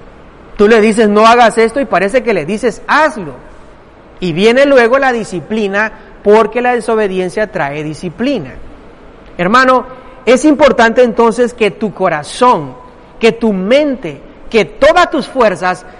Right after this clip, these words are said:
se derramen en la presencia del Señor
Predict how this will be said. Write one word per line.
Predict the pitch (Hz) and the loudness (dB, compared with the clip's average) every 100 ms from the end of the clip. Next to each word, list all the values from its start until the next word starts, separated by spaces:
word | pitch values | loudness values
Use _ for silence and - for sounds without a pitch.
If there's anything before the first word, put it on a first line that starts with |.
| - | -20
se | - - 240 262 277 - | -20 0 4 6 6 2
derramen | 170 220 214 190 214 302 294 226 196 | 2 4 4 2 2 2 2 0 -2
en | 190 | -4
la | 185 | -4
presencia | 214 196 - 277 269 262 | -2 -4 0 0 0 -2
del | 220 185 | -2 -2
Señor | 180 165 196 214 208 | -6 -4 0 0 0